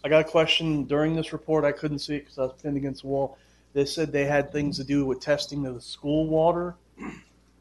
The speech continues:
Um, how long has your department known this has been a Superfund site, is what I'm curi-, curious. Has it been ten, fifteen years?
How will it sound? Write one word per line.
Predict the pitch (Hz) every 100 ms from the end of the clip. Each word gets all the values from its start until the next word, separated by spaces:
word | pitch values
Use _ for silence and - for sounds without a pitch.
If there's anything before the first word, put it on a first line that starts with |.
| _ - - _ _ _
Um, | 135 139 139 135 - _ _ _ _ _ _ _ _ _
how | - 170
long | 185 190 180
has | 156 143
your | 147 160
department | 160 160 147 151 147
known | 147 147
this | -
has | 127
been | 139
a | 135
Superfund | - 143 127 - 117 113
site, | - 117 - 120
is | 113
what | 131 123
I'm |
curi-, | 123 139 131 127 127
curious. | - 127 120 -
Has | -
it | 120
been | 139 139
ten, | 135 143 143
fifteen | 139 151 - 156 151
years? | 151 156 156 -